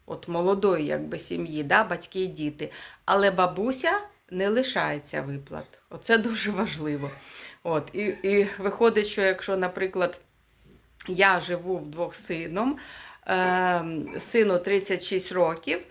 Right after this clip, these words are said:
то ми вже вважаємося як дві сім'ї. Оце от я зрозуміла. І якщо, наприклад, хтось один іде на роботу, е,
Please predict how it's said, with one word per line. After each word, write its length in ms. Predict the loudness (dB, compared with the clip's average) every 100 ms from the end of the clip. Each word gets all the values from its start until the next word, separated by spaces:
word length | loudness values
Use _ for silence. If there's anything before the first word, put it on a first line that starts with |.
| -20 _
то 140 | 0
ми 160 | 4 4
вже 180 | 4 2
вважаємося 760 | 2 4 4 4 0 -2 -6 -6
як 200 | -10 -8
дві 240 | -6 -4 -4
сім'ї. 560 | -4 -4 -4 -6 -8 -10 _ _ _ _ _ _ _ _ -16
Оце 240 | -10 2
от 200 | 2 2
я 100 | -2
зрозуміла. 760 | -2 -4 -8 -4 0 2 2 0 -6 -16 -18 -4
І 100 | 2
якщо, 320 | 2 4 4
наприклад, 520 | 2 2 -2 0 0
хтось 400 | 0 -4 -4 -4 -2
один 360 | -2 0 0 0
іде 260 | 2 2
на 120 | 2
роботу, 800 | -4 -2 4 4 4 0 -2 -2 -8 -20 -16 -4
е, 140 | -2